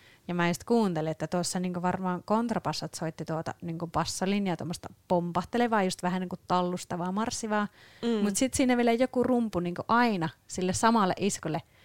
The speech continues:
Speaker 1: töräytti, tiedätkö?
Speaker 2: Mm.
Speaker 1: Tai siis ei töräyttänyt, vaan päräytti, vaan mitä ikinä.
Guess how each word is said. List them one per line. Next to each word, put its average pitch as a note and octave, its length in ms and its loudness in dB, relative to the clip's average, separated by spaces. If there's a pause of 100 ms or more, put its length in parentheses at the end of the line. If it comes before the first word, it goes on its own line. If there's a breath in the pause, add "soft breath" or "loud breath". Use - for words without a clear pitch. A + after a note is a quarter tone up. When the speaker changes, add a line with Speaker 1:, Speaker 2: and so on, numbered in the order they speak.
(340 soft breath)
Speaker 1:
töräytti, F3+ 640 2 (120)
tiedätkö? G#3 340 0
Speaker 2:
Mm. G3+ 160 0 (120)
Speaker 1:
Tai F3+ 120 -2
siis - 240 -8
ei F#3+ 140 -4
töräyttänyt, F#3 560 -2
vaan G3 180 -4
päräytti, F#3 480 -2
vaan F#3 160 -4
mitä G3 240 -4
ikinä. A3 420 -4